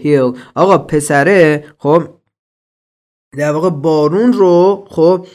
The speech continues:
به بالای تپه کوبید دیگه، درسته؟ اینه دیگه آقا، مثلاً چیز دیگه که نیست. مثلاً دی میگه "He promised not to waste any more water." اصلاً پسره گل ندادش که. خب می‌دونی به چی می‌گم؟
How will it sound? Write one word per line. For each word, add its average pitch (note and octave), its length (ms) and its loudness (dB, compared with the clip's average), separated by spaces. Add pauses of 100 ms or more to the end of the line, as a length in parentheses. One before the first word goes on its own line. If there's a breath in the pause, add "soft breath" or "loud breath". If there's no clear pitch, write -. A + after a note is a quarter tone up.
به D#3+ 160 -4
بالای E3+ 720 4
تپه F3 360 -6
کوبید B2+ 360 -10
دیگه، A2 200 -10
درسته؟ E3 560 -2 (200 loud breath)
اینه C4 240 0
دیگه F3 240 0
آقا، F3 380 0 (200 loud breath)
مثلاً A3+ 540 0
چیز G3 180 -4
دیگه G3+ 280 2
که B3+ 140 -2
نیست. B3 260 0
مثلاً F#3+ 240 -4
دی G#3 220 -6
میگه G#3+ 340 -2
"He - 20 -8 (100)
promised G3+ 300 -2
not G#3 220 -2
to E3+ 60 -6
waste D3 240 -2
any C#3 180 -4 (100)
more C3 180 -4
water." A#2+ 220 -4
اصلاً D3 360 -6 (380 loud breath)
پسره C#3 300 -4
گل G#3 360 4
ندادش D3 460 -2
که. F#2+ 220 -12
خب C3+ 320 -4
می‌دونی F3 180 -4
به C#3+ 100 -4
چی C3 180 -12
می‌گم؟ C#3+ 420 -6